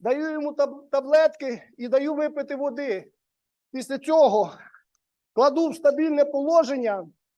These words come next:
клад-, кладу в стабільне положення. І в залежності від місії, або чекаю евакуації, або, е, можу, якщо можливість дозволяє,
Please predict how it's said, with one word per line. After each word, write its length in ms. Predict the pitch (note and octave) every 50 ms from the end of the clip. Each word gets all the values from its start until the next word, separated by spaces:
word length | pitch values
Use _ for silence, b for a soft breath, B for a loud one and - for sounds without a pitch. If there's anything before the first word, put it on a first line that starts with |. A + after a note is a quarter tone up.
| _ _
клад-, 320 | G#3+ A#3+ B3+ C4 D#4+ - -
кладу 280 | - - B3+ C4 D4+ D4
в 60 | C4
стабільне 400 | - C#4 A3+ A#3+ C#4+ C#4 C#4 C#4
положення. 680 | C#4 C#4+ C#4+ C#4 D4 C4+ G#3+ G#3+ A3 G3 F#3 E3+ D#3+ - _ _ _ _ _ _ _ _ _ _ _ _ _ _ _ _ _ _ _ _ _ _ -
І 120 | D4 D4+
в 80 | C#4 A#3+
залежності 520 | D4 D4+ D#4 D#4 D4+ D4+ D4+ C#4 D4 C#4+
від 200 | C#4 C#4+ C#4 C#4
місії, 560 | D4+ E4+ F4 E4 - - C#4 B3 G#3+ F3 - -
або 240 | B3 B3+ A#3+ C#4+ C#4+
чекаю 560 | C#4+ D4 D4 D4 D4+ D4+ D4 C#4+ C4+ C4 - -
евакуації, 1000 | C4 B3+ C4+ - C4 - C#4 D4 D4+ D#4+ D4+ D4+ - C4 A#3 G#3 F3 - - - _ _ _ _ _ _ _ _ _ -
або, 680 | - B3 C4 B3 C4 D4 D4+ D4+ C#4+ C4 - C#4+ C4 A#3
е, 200 | A#3 A#3+ A#3 A#3
можу, 480 | A#3 C4 D#4 D4+ A3 B3+ D4+ D4 A#3 - -
якщо 360 | A#3 B3 - - - D4 C4+ C#4 C#4
можливість 540 | A3+ B3 B3 C4 A#3+ C#4 D4 D4 C#4 B3+ - _ _
дозволяє, 720 | C4 C4 G#3 B3+ C#4 C#4+ C#4+ D4+ D4+ D4+ C#4+ C4 A#3